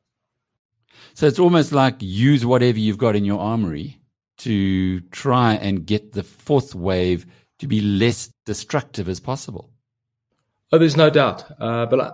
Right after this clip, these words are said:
Speaker 2: I think the things are not equally weighted. For sure, you know, social distancing, not gathering, uh, whether there are restrictions or not, these, I think, are rational choices people should make. And we'd encourage them strongly not to be indoors with many people.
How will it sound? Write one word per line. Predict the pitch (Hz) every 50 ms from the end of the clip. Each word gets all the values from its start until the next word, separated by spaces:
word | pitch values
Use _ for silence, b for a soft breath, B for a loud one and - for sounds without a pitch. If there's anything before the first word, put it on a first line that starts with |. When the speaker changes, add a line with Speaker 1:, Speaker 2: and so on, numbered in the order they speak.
| - -
Speaker 2:
I | 143
think | - 214 208 226
the | 226
things | 226 233 220 190 190
are | 185 180 180
not | 180 -
equally | - 165 160 165 160 143 139
weighted. | 135 139 143 139 - 101 92 - _
For | - 123
sure, | 120 - - 175 170 160 156 156 156 156 B B B B _
you | - 127
know, | 127 131
social | 127 - 156 135 131 - - 127 113
distancing, | 120 120 120 - 127 120 - - 120 113 113 110
not | 113 120 120 - -
gathering, | 113 107 107 113 110 110 110 107 107 107 110 - - -
uh, | 104 104 104
whether | 107 107 110 110 110 113 107
there | 104 107
are | 107
restrictions | 107 104 - - 139 131 - - 113 101 107
or | 104
not, | 107 107 101 - -
these, | 113 104 113
I | 104 101
think, | - 117 110
are | 107 101
rational | 98 104 107 - - 107
choices | - - 113 104 - - 107 -
people | - - 120 110 - 104
should | 92 - - 131 117 104
make. | 104 92 - - - - _ _ _ _ _ _ _ _ _ _ _ _
And | - 104 101 104 104 101
we'd | 117 127 123
encourage | 120 110 - - 117 113 107 98
them | 104 92 -
strongly | - - 131 117 110 101 95 98
not | 104 110 113 -
to | - 110
be | 104 110 110 110
indoors | 113 117 110 104 107 101 104 101 95
with | 104 95 -
many | 113 104 107 104
people. | 104 - - 107 104 - 107 101 98 95 -